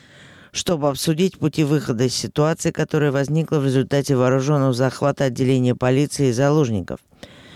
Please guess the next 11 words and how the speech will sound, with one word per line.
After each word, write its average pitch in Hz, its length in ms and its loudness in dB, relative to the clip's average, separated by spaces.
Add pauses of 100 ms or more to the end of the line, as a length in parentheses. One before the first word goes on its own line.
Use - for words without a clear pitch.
(280)
Власти 143 380 -4
продолжают 143 640 0
переговоры 151 640 2
с - 100 -10
активистами 147 760 0
движения 139 540 2
"Учредительный 131 640 2
парламент", 143 500 0
которые 117 380 0
совершили 127 540 0
нападение. 113 720 0